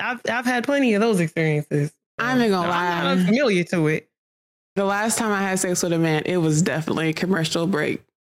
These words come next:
Speaker 2: dick.
Speaker 1: Commercial break dick is, is actually diabolical, though.
Speaker 2: It swore
Speaker 1: It's
Speaker 2: me off. Like, oof, oof. Like, I can't imagine, just based off this kiss in this video. Again, y'all, look up this video. I can't, can you
Speaker 1: Mm-hmm.
Speaker 2: imagine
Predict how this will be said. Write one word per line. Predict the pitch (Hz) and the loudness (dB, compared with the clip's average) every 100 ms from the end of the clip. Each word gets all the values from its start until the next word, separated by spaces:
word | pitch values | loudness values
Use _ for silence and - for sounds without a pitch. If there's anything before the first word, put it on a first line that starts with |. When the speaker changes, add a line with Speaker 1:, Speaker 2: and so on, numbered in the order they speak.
| _ - | _ -2
Speaker 2:
dick. | 147 120 - | 0 0 -2
Speaker 1:
Commercial | 170 170 202 - 208 | 0 2 0 -2 -2
break | 196 185 185 - | 0 0 -2 -2
dick | 170 180 | -4 -2
is, | 160 156 147 - _ _ _ _ _ - | 0 2 0 -4 _ _ _ _ _ -6
is | 50 50 - - - | -4 -4 -6 -10 -8
actually | 196 - 123 147 | -6 -2 0 0
diabolical, | 156 160 208 233 165 - | 0 -2 -2 0 0 -2
though. | 71 - 170 _ _ _ | -6 -8 -12 _ _ _
Speaker 2:
It | 170 233 | -4 -2
swore | - 233 | 0 0
Speaker 1:
It's | 220 | 2
Speaker 2:
me | 208 | 0
off. | 202 190 175 170 - - | 0 0 -2 -4 -8 -6
Like, | 170 170 165 - | -2 0 -2 0
oof, | - 226 170 156 - - _ - 220 | 2 2 2 0 -8 -12 _ -4 2
oof. | 262 190 - - - - | 4 2 0 -10 -12 -8
Like, | 190 185 175 _ _ _ _ _ - | -2 0 -2 _ _ _ _ _ -6
I | 233 | -4
can't | 302 339 247 | -2 0 2
imagine, | 214 214 214 196 | 0 0 2 2
just | 202 202 | 2 2
based | 220 247 | 0 0
off | 208 - | -2 -2
this | 180 170 | -4 -2
kiss | 214 208 | -4 0
in | 185 | 0
this | 185 | 2
video. | 170 180 165 160 156 | 2 2 2 0 0
Again, | - 180 190 175 | -2 0 2 2
y'all, | 175 175 | 0 0
look | 175 196 | 0 0
up | 202 | -2
this | 175 165 | 0 0
video. | 170 156 - | 0 -2 -4
I | 208 | -4
can't, | - 202 - - - | -4 -4 -4 -4 -4
can | - 262 254 | -2 2 2
you | 370 | 2
Speaker 1:
Mm-hmm. | 311 214 | 2 2
Speaker 2:
imagine | 190 190 214 233 240 190 175 160 156 165 | 4 2 2 0 0 2 2 2 0 -2